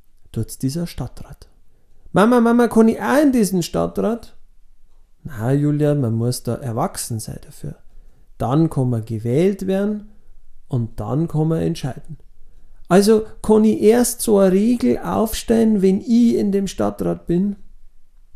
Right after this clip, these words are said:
"Na, na, der Stadtrat kann jederzeit so eine Regel beschließen. Man müsste halt einmal mit einem reden, der da drin sitzt." Die Julia macht sich auf den Weg, geht durch die Stadt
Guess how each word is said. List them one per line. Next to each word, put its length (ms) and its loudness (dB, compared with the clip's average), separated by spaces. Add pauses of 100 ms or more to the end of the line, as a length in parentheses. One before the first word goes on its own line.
(180)
"Na, 160 0
na, 200 -4
der 160 2
Stadtrat 560 -4
kann 180 -4
jederzeit 720 -4 (100)
so 160 -2
eine 120 4
Regel 260 0
beschließen. 640 -10 (960)
Man 260 4
müsste 460 4
halt 160 -2
einmal 320 0
mit 260 -4
einem 220 -2
reden, 500 -6 (640)
der 100 -2
da 140 -4
drin 280 0
sitzt." 440 -14 (1800)
Die 60 -2
Julia 360 0
macht 320 -6
sich 180 -10
auf 140 -10
den 240 -10
Weg, 320 -8 (160)
geht 280 -6
durch 180 -8
die 120 -16
Stadt 460 -10